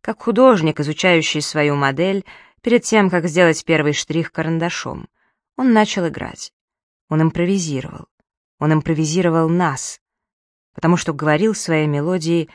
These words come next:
о Лиле и обо мне, о нашем расставании, о нашей вере.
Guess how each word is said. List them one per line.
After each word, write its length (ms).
о 140
Лиле 460
и 120
обо 280
мне, 400
о 80
нашем 280
расставании, 800
о 60
нашей 440
вере. 420